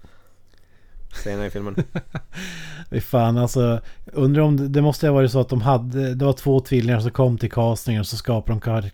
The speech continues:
Speaker 2: karaktärer åt dem. Det kan ju inte vara så att de skannade Hollywood efter tvillingar och, eh, skulle klämma in dem i den här rollen, liksom.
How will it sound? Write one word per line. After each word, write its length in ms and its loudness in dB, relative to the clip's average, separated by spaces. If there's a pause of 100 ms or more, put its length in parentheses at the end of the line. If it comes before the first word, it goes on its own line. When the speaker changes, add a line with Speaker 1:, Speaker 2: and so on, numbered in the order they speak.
Speaker 2:
karaktärer 500 -2
åt 300 -2
dem. 100 -4
Det 80 -2
kan 120 0
ju 20 2
inte 120 -2
vara 140 0
så 100 -4
att 80 -8
de 120 -2
skannade 520 0
Hollywood 480 -2
efter 460 -6 (640)
tvillingar 760 -2
och, 400 -8
eh, 280 -10
skulle 220 -6
klämma 280 -4
in 100 -2
dem 120 -2
i 20 -2
den 100 -2
här 180 -2
rollen, 300 -4
liksom. 280 -8